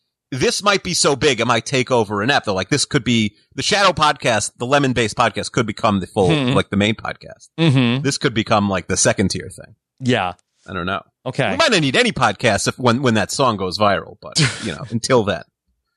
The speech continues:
Speaker 2: So what, what is the action item for,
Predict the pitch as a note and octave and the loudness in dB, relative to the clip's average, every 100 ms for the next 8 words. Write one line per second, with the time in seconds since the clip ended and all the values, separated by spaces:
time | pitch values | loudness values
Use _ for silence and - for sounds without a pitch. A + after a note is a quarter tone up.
0 | _ - - - A#3 G#3 G#3 F3+ D#3 G#3+ | _ -14 -12 0 2 4 2 0 0 0
1 | B3 C#4 - B3+ A3 G3 - F#3 C#3+ B2+ | 0 -2 -2 2 2 0 -4 -2 0 0
2 | A#2+ A#2+ - C#3 B2+ B2 A#2+ A#2+ A2+ | 0 -4 -2 0 2 4 2 0 -2